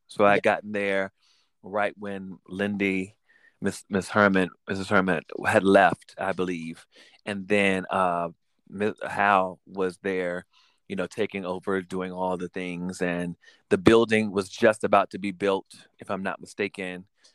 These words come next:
Speaker 1: So, eh, eh, you all were there, kind of, like, laying the the foundation, and I was there just trying to figure it out, you know?
Speaker 2: Mm-hmm.
Speaker 1: So, uh, but yeah, I had heard about Shenandoah,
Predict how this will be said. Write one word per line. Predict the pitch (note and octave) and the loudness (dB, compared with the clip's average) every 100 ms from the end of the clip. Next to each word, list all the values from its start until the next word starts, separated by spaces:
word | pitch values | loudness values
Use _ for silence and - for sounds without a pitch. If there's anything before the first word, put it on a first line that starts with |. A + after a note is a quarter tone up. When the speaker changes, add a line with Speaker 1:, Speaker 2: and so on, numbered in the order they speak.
| _ _ | _ _
Speaker 1:
So, | - A2+ G2+ F2+ F2+ F2 - _ _ _ _ _ F2+ | -4 0 0 -2 -10 -14 -20 _ _ _ _ _ -16
eh, | F2 - G#2+ G#2 - - | -14 -10 -10 -12 -14 -10
eh, | |
you | G#2 G#2 A#2+ - | -6 2 4 8
all | B2+ A2 | 8 8
were | G#2+ G2+ | 6 4
there, | G2+ G2 | 0 0
kind | - A2 G2+ | -2 -4 -4
of, | F#2 | -4
like, | F#2 F#2 F2+ | -6 -8 -10
laying | F#2+ G2 G2 | -8 -8 -8
the | F#2 F2 _ _ | -12 -16 _ _
the | F#2 | -14
foundation, | - G2+ F#2+ G2+ A2+ - G2 F2 D#2+ - | -4 -2 -2 -2 -2 -4 -8 -8 -12 -12
and | F#2+ F#2 F2+ - | -10 -10 -10 -8
I | F#2 F#2+ | -4 -2
was | G2 F#2 | -2 -6
there | G2 G2 | -4 -4
just | F#2 - | -6 -8
trying | G2+ F#2+ | -6 -6
to | F2 | -8
figure | - F#2+ F#2+ | -10 -4 -4
it | F#2 | -2
out, | F#2 G2+ D#2+ - _ _ _ _ - | -2 -2 -4 -10 _ _ _ _ -6
you | G2 | 0
know? | - F2+ C3+ | 0 0 -4
Speaker 2:
Mm-hmm. | B2 _ _ _ _ | -10 _ _ _ _
Speaker 1:
So, | - A2 G2 F#2 | 2 6 6 4
uh, | G2 G2+ | -4 -4
but | A#2+ | 2
yeah, | A2+ C3 | 2 2
I | |
had | A#2 | -2
heard | B2 E3 | 0 0
about | C3+ G#2+ | 0 -4
Shenandoah, | A2 G2 F#2 F#2 F2 G2+ | -4 -6 -4 -4 -4 -8